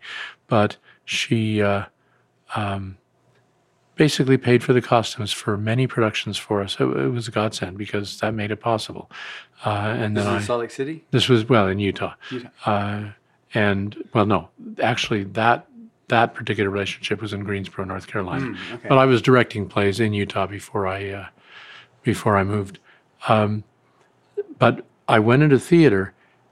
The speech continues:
Speaker 1: and only accidentally moved into, um, playwriting. And oddly enough,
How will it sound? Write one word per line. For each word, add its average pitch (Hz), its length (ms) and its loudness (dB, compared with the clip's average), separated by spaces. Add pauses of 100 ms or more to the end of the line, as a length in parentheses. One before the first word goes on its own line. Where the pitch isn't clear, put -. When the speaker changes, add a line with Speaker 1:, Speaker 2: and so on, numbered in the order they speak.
Speaker 1:
and 120 200 2
only 151 400 6
accidentally - 1120 -2 (760)
moved 113 540 2
into, 101 640 -4 (600)
um, 104 560 -4 (560)
playwriting. 95 520 2 (440)
And 123 240 2
oddly 143 320 6
enough, 110 340 0